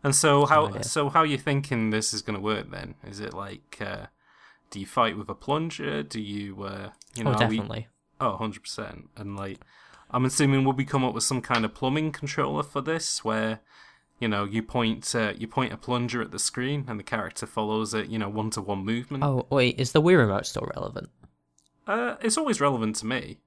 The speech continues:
Speaker 2: Okay. We, we use the Wii Remote then. We get, like, a pl-, peripheral, 'cause, like, people buy those in spades.
Speaker 1: Oh, hundred percent.
Speaker 2: Um, we get a peripheral that's shaped like a plumber. Uh, not a plumber, a plunger.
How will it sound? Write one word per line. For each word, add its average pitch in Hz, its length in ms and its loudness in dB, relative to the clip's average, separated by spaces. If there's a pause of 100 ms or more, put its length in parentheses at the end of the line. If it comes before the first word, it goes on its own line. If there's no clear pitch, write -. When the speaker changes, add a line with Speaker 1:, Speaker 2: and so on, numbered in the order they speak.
(240)
Speaker 2:
Okay. - 300 -2 (500)
We, 131 300 0
we 135 160 6
use 131 260 6
the 131 100 4
Wii 123 140 8
Remote 107 280 4
then. 104 300 2 (220)
We 113 120 -2
get, 113 200 4
like, 110 240 2
a 104 180 0 (100)
pl-, - 160 -4 (160)
peripheral, 110 680 2 (100)
'cause, - 400 -6 (480)
like, - 160 0
people 120 220 4
buy 101 240 6
those - 400 -8
in 104 120 -6
spades. - 580 -6 (340)
Speaker 1:
Oh, 151 140 2
hundred 123 260 -4
percent. 120 300 -4
Speaker 2:
Um, 95 160 -14 (200)
we 113 80 -4
get 110 140 4
a - 20 0
peripheral 117 480 2
that's 113 140 -4
shaped 120 260 0
like 117 160 0
a 113 40 -2
plumber. 104 460 -2 (480)
Uh, 113 180 2
not 123 240 8
a - 40 -16
plumber, 101 400 0
a 107 240 2
plunger. 110 480 0